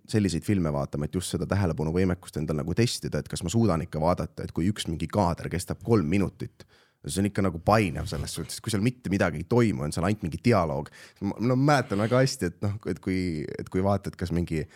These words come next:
ema või sõpradega või tüdrukuga, siis on see, et,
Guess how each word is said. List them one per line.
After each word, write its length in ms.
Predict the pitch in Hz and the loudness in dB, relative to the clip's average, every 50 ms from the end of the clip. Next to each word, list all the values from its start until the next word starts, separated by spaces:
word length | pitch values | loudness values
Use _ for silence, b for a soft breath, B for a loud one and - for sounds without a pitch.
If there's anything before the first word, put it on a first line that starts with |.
| B B B B B - | B B B B B 4
ema 240 | 95 117 110 98 85 | 4 6 6 4 4
või 140 | 73 76 73 | 0 -2 -2
sõpradega 600 | - 101 98 - - - 73 73 73 - 76 71 73 | -2 -2 -2 -2 -4 -4 -4 -4 -4 -4 -4 -4 -4
või 80 | 78 | -4
tüdrukuga, 480 | 78 98 95 92 82 - _ - - 76 | -2 -2 -2 -2 -2 -4 _ -6 -6 -4
siis 220 | - - 82 - 80 | -4 -6 -6 -6 -4
on 80 | 76 73 | -4 -4
see, 220 | - 87 78 73 | -2 -2 -2 -4
et, 180 | - B B | -6 B B